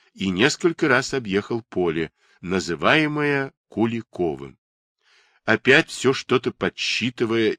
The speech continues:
и занося пометки в свои листы.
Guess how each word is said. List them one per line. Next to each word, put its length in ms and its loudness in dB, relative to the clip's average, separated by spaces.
и 80 -8
занося 600 -4
пометки 800 -2
в 80 -18
свои 400 -6
листы. 540 -10